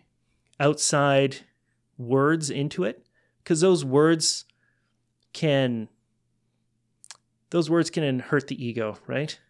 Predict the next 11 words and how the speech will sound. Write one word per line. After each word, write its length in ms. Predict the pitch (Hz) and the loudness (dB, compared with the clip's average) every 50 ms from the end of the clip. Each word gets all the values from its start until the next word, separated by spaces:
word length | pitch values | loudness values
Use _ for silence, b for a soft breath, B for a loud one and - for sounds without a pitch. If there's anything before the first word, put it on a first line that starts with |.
| _ _ _ _ _ _ _ _ - | _ _ _ _ _ _ _ _ -16
It's 100 | - - | -8 -4
not 240 | 156 143 147 - 165 | -2 -2 -2 -2 -2
necessarily 400 | 156 143 - - 160 147 139 135 | -2 -2 0 0 2 2 2 0
coming 380 | - - 151 143 139 120 131 127 | 0 -2 -4 -2 -4 -4 -6 -8
from 200 | - - 151 135 | -8 -6 -6 -6
a 60 | 117 | -4
place 340 | - - 139 127 123 - 135 | -4 -2 0 0 0 -2 -4
of, 280 | 123 117 107 - - | -6 -6 -8 -10 -10
uh, 280 | 120 110 107 110 107 101 - _ _ _ _ _ _ _ _ | -8 -6 -6 -6 -8 -10 -14 _ _ _ _ _ _ _ _
of 120 | - 127 117 | -8 -6 -2
love 440 | 123 127 127 123 120 117 - - | 2 4 4 4 2 0 -6 -14